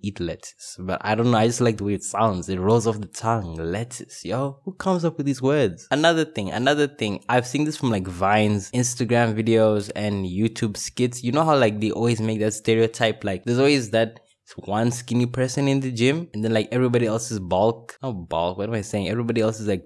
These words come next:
built, like, well built, right? And then there's that one skinny person. I feel like if I was to step in the gym, that would be me. And people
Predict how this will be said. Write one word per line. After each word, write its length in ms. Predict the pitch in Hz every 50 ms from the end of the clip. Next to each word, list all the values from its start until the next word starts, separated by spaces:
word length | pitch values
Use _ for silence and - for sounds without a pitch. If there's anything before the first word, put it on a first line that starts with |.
| - 95
built, 300 | 90 101 104 104 92 85
like, 200 | 87 85 - -
well 200 | 87 101 110 107
built, 340 | 101 92 101 104 98 87
right? 260 | 82 76 82 90 92 -
And 180 | - 107 110 117
then 240 | 120 123 123 120 - - - - _ _ _
there's 120 | - 110 -
that 180 | 123 120 107
one 180 | 98 110 120 127
skinny 300 | 123 123 - 131 131 120
person. 300 | 117 117 107 - 98 -
I 160 | - 120 147
feel 160 | 151 - 160 147
like 140 | 127 117
if 100 | 107 117
I 80 | 123 131
was 100 | 131 127
to 60 | 127
step 220 | 120 - - 117 127
in 100 | 123 113
the 100 | 107 101
gym, 280 | 95 104 107 104 95
that 220 | 87 85 107 - -
would 220 | 156 151 139 123
be 100 | 113 113
me. 340 | 113 113 120 120 104 90 - -
And 160 | 104 110 -
people 160 | 131 127 123